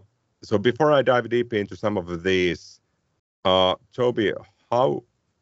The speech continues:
how much do you, do you get to work, or how much do you plan on working with,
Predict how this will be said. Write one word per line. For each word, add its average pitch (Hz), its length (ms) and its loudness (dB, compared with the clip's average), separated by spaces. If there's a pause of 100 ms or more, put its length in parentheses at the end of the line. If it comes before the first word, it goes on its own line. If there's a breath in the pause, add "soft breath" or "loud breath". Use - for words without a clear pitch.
(480)
how 151 280 -2
much 139 380 -2 (120)
do 104 80 -6
you, 98 360 -4 (280)
do 98 100 -4
you 98 240 -2 (260)
get 117 240 2
to 123 80 -6
work, 107 240 0
or 90 120 0
how 117 160 -2
much 127 280 -6
do 110 80 -6
you 107 60 -2
plan 110 300 -2
on 90 100 -2
working 82 420 -4
with, 76 140 -4